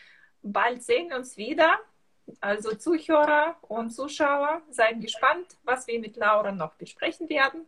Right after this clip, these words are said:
<laughs> Wir sind auf jeden Fall aktiv. Ähm, diese Serie kann man dann auf den Podcast von Marilein abhören und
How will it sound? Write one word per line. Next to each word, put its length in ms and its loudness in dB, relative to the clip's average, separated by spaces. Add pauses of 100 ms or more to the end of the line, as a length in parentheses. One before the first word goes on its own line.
(120)
<laughs> 680 -4
Wir 260 0
sind 220 -2
auf 180 4
jeden 200 0
Fall 180 2
aktiv. 400 0 (460)
Ähm, 460 2
diese 240 -6
Serie 340 4
kann 200 0
man 160 -2
dann 180 0
auf 260 -2
den 220 -6
Podcast 440 0
von 140 -6
Marilein 440 -2
abhören 680 0
und 720 -4